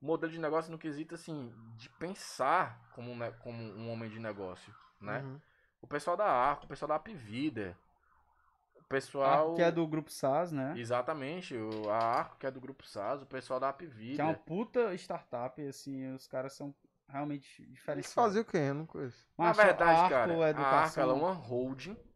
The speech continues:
Speaker 1: que detém várias, várias empresas que prestam serviços voltados pra educação.
Speaker 2: Hum.
Speaker 1: Certo?
Speaker 3: A Arco Educação é um braço do Grupo sas.
Speaker 1: Na
Speaker 3: Certo?
Speaker 1: verdade, é ao contrário.
Speaker 3: Não,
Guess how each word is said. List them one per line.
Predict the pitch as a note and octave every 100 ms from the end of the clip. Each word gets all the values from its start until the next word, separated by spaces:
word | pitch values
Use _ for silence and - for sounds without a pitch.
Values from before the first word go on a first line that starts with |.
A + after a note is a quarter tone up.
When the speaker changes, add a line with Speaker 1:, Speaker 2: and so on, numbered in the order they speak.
| - -
Speaker 1:
que | - C3
detém | A#2+ C#3+ F#3 - E3+ F3 B2+ B2+
várias, | D#3+ G3 G#3+ G3 - - C3 B2
várias | C3+ D#3 F3 G3 F3+ E3+
empresas | F3 - B2 C#3+ D#3 - -
que | - F3 - _ _ _
prestam | - E3+ - F#3+
serviços | F3+ D3+ E3 -
voltados | D#3 D3+ - E3+
pra | E3
educação. | D#3+ D#3+ F3 - F2+ - A#2+
Speaker 2:
Hum. | C3+ B2+ A#2+ _ _ _ _ _ _ _
Speaker 1:
Certo? | C3 D3+
Speaker 3:
A | F#3+ F#3+ G#3
Arco | - D#3+ D#3
Educação | D3 D3 C3+ D#3+ E3
é |
um | E3
braço | C#3 C#3 E3+ F3+
do | D#3+
Grupo | D#3+ E3 G3
sas. | - B2+ - - - _ _ -
Speaker 1:
Na | C#3
Speaker 3:
Certo? | A2+
Speaker 1:
verdade, | A#2+ A#2+ B2
é | B2
ao |
contrário. | B2 C#3 D#2 - _ - - - - - -
Speaker 3:
Não, | G#3 B2+